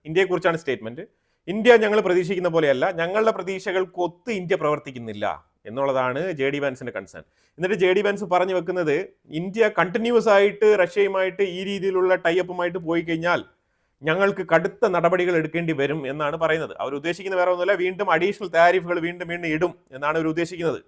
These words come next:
ഏഹ്, ശരിക്കും പറഞ്ഞാൽ ഇപ്പൊ യൂറോപ്പിന്റെ ഉള്ളിൽ തന്നെ, ഏഹ്, ഒരു ഒത്തൊരുമയില്ലാത്തൊരവസ്ഥയാണ്. ഏഹ്, പോളണ്ട്, ഹംഗറി, സ്ലോവാക്യ ഈ മൂന്ന് രാജ്യങ്ങളും ഇപ്പം സെപ്പറേറ്റ് ആയിരിക്കുകയാണ്. അതിന് കാരണം വേറെ ഒന്നുമില്ല, ഉക്രൈൻ തന്നെയാണ്.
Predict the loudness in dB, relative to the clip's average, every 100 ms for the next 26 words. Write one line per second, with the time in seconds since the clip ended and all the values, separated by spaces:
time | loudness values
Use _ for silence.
0 | _ 2 2 2 0 0 0 2 2 2
1 | 0 2 8 8 8 4 6 6 4 2
2 | 0 -2 -4 _ _ -2 4 6 4 4
3 | 4 4 2 4 4 6 2 4 4 4
4 | 2 0 -2 -4 -4 -18 _ -2 0 2
5 | 6 8 8 8 6 6 2 4 4 4
6 | 0 4 6 6 4 -8 -8 -8 -4 0
7 | 4 6 6 4 0 0 0 0 -2 -2
8 | -2 2 2 2 -2 -8 -18 -20 _ _
9 | _ _ -4 -2 6 6 6 4 2 2
10 | 4 4 2 -6 2 4 4 0 -2